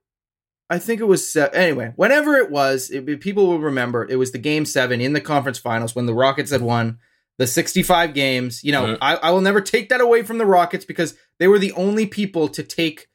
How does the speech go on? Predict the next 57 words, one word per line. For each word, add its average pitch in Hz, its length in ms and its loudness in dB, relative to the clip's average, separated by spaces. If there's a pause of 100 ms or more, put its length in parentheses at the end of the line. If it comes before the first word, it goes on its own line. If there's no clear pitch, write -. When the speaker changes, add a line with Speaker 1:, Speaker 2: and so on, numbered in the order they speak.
(300)
Speaker 1:
the 135 100 0
full 214 340 4
strength, 190 520 0
full 214 340 0
ass 196 240 2
strength 180 360 -4
K 180 200 0
D 180 100 0
Warriors 143 640 2 (280)
to 156 80 -4
the 147 120 4
absolute 170 480 0
limit. 139 360 0 (260)
And 123 100 -2
if 131 180 -6
Chris - 220 -2
Paul 170 200 0
doesn't 160 200 0
get 180 120 2
hurt 190 140 2
in 180 80 -8
that 156 160 -2
series, 143 480 -2 (300)
who 160 100 2
knows 165 240 2
what 147 120 2
happens? 117 380 -4
So 131 100 -2
I 123 100 0
will 139 120 0
Speaker 2:
Mm-hmm. 151 80 4
Speaker 1:
always 220 180 2
respect 220 380 -2
James 196 220 0
Harden 175 240 -2
for 165 140 -6
that, 139 240 0
but 139 220 -4 (400)
he 202 160 -4
just 226 420 -2 (460)
Speaker 2:
Otherwise, 117 340 2
Speaker 1:
he 127 60 0
Speaker 2:
his 160 80 2
Speaker 1:
has 196 120 4
Speaker 2:
portfolio 90 380 2
sucks. - 500 -4
Speaker 1:
Oh, 214 240 0
it's 202 240 -2
just - 360 -2
terrible. 196 360 0
It's 151 160 -6
just - 240 -6
so 226 180 2
terrible. 175 360 2
And 156 140 0
I 156 80 2
just, 190 280 -2